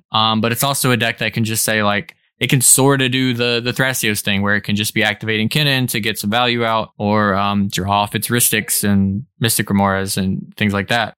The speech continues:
And then you also have a lot of Esper decks that have recently cropped up, decks like Tivit that have done really well recently that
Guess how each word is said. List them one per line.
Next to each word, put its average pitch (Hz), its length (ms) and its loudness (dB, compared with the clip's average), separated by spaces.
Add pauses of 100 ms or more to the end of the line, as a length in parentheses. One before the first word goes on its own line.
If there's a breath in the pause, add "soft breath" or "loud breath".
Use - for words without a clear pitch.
And 131 100 4
then 143 80 2
you 139 60 2
also 151 220 0
have 147 280 0
a 117 40 -2
lot 147 160 0
of 127 180 -4
Esper 123 320 0
decks 160 320 -2
that 156 120 2
have 156 100 0
recently 160 340 2
cropped 160 320 0
up, 175 220 0
decks 113 240 0
like 110 180 -2
Tivit 123 480 0
that 110 140 -2
have 104 120 -2
done 113 240 0
really 110 240 0
well 110 280 0
recently 110 760 0
that 101 540 -2